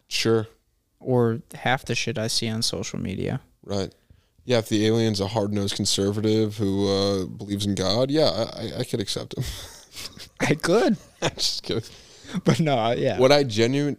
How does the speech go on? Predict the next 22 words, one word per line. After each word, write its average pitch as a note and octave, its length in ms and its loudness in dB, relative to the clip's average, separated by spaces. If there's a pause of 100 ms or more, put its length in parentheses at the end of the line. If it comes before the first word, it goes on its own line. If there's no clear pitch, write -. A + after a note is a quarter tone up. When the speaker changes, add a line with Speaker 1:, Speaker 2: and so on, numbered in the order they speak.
Speaker 1:
genuinely A#2 580 0
think, G2 400 -4
this A2+ 100 0
is G#2+ 120 -2
another G2 240 0
stone F#2 400 -2
thought F#2 340 -2
the F#2+ 100 -2
other F#2 120 0
day F#2 200 0
I F#2+ 40 -2
had F#2 280 -4
that E2+ 160 -4
was - 160 -8
like, F#2 220 -4 (2250)
when A2+ 240 0
Europe C#3+ 400 4
went A2 300 2
to G#2+ 220 4
North G2+ 260 0
America, F2+ 640 -2 (400)
they G2 280 0